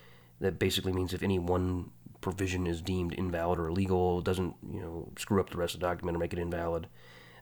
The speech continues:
Uh, and assignment provision, which in these ca-, cases typically is a, a,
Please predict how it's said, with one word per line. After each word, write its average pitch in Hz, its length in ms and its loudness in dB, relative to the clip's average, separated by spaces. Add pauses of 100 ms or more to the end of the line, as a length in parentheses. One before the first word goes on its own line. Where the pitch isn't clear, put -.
Uh, 87 300 -6
and 95 180 2
assignment 113 500 8
provision, 104 540 4
which 92 140 -2
in 92 100 0
these 101 180 2
ca-, - 220 -2
cases 95 400 -2
typically 95 280 0
is 85 100 0
a, - 160 -4
a, 87 240 -6